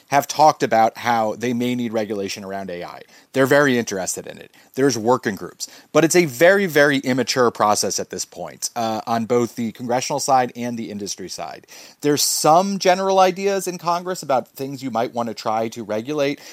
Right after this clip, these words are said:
misinformation, say, or consumer regulations about, you know, knowing what goes into decisions that A I is influencing, or national security implications, having some kind of kill switch on A I or banning certain kinds of research.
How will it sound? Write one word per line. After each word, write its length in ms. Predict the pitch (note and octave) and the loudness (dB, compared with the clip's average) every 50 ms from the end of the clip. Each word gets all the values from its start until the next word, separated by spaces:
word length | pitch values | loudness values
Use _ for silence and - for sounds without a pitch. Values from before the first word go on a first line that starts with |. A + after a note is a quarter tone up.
| - - - | -20 -16 -10
misinformation, 960 | G2+ G#2 A2+ G#2+ - C#3 C#3 C3+ - E3+ F3 G3+ A3 A3 - - E3 D3 | -6 -4 -2 -2 -2 -2 -4 -4 -4 0 2 4 2 2 2 0 -4 -4
say, 380 | C3+ - - C3 G#2 F#2 F#2 F2+ | -4 -2 0 0 0 0 -4 -4
or 260 | D#2+ G#2 A2 G#2+ A2 | -4 -2 -2 -2 -2
consumer 520 | - - B2 C3 - - F#3 F#3+ F3+ E3 D3 | -4 -6 -6 -4 -2 -2 -2 -2 -2 -2 2
regulations 840 | C3+ B2 A#2 A2 A2+ G#2 G2 G2 G2 F2+ - G#2+ F#2+ E2+ E2 E2 | 2 2 2 2 0 -2 -2 -2 -4 -4 -6 -6 -8 -8 -10 -12
about, 300 | - F#2+ G#2 G2+ G2+ F2+ | -8 -6 -4 -4 -4 -4
you 80 | A2 A2+ | -6 -6
know, 140 | A#2 A2+ A2 | -4 -4 -4
knowing 380 | G#2+ A2+ A#2+ B2+ B2+ C3 B2+ | -4 -2 -2 -2 -2 -4 0
what 200 | A2+ B2 C3 B2+ | 0 0 0 2
goes 260 | - B2+ A#2+ B2 A2+ B2 | 0 0 0 0 0 -4
into 160 | B2+ A#2 B2 | -6 -8 -8
decisions 520 | A#2 A#2+ - - E3+ D3+ C3+ C3 G#2+ G2+ | -8 -6 -2 -2 -2 -2 -2 -4 -4 -4
that 120 | G2+ G#2 - | -4 -6 -4
A 180 | - G#2 G2+ | -4 -6 -4
I 140 | F#2+ F#2 G2 | -4 -4 -6
is 120 | F#2+ F2 | -6 -8
influencing, 580 | G#2 G2 F2+ - F#2 F2 E2+ - F#2 E2 D#2 D#2 - - - - _ | -10 -12 -12 -10 -12 -10 -10 -12 -12 -14 -16 -18 -20 -20 -20 -12 _
or 160 | - A#2+ B2 | 0 0 2
national 400 | A#2 B2+ C3 B2 - - D3 C3+ | 2 2 0 0 0 -2 -2 -4
security 400 | - E3 - - G#3 G3 F3 D3 | -6 -6 -4 -2 0 2 2 2
implications, 640 | C#3 A#2+ - A#2+ - A2+ G#2+ G2 F#2 - G2 E2+ - | 2 2 0 -2 -2 -2 -4 -4 -4 -8 -12 -10 -4
having 280 | G2 G#2+ G#2 A2 A2 | -4 -4 -4 -4 -4
some 200 | A2+ - A2+ A2+ | -4 -4 -6 -2
kind 180 | A2 A#2+ A#2+ B2+ | -2 -2 -2 -2
of 80 | C3 A#2 | -4 -4
kill 200 | - C3+ C#3+ D3+ | -2 -2 -2 -2
switch 320 | C3+ - C3 A#2+ G#2 - | -2 -2 -4 -4 -4 -4
on 300 | - G#2 G2+ G2+ G2 G2 - - - _ _ _ | -6 -6 -6 -8 -10 -12 -14 -16 -20 _ _ _
A 140 | A2 A#2 A#2 | -4 -4 -2
I 180 | G#2+ G#2 G#2+ G#2 | -2 -2 -2 -2
or 120 | G2+ G2+ | -4 -4
banning 320 | G2+ G2+ A2 A#2 B2 B2 A#2+ | -4 -4 -4 -4 -4 -4 -4
certain 240 | - - B2+ A2 | -4 -4 -6 -6
kinds 260 | B2 - A#2+ A#2 A2 G#2+ | -4 -2 -2 -2 -2 -6
of 100 | G2 G2+ | -8 -6
research. 560 | A2 B2+ D3 D3+ - - A2+ F2 D#2+ - | -4 -4 -4 -4 -2 -2 -2 -2 -2 -8